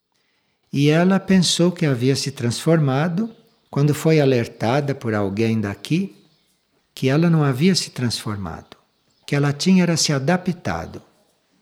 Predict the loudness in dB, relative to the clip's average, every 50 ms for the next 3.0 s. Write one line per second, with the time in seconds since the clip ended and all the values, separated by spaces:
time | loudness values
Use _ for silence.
0 | _ _ _ _ -20 _ _ _ -4 -2 -2 0 0 0 2 2 2 2 0 0
1 | 0 -2 -2 -4 -6 -8 -10 -12 -16 -10 -10 -10 -10 -6 -4 -2 -2 -2 -2 -2
2 | -4 -4 -4 -6 -8 -8 -6 -4 -2 -2 -4 -2 -4 -4 -4 -4 -6 -8 -10 -12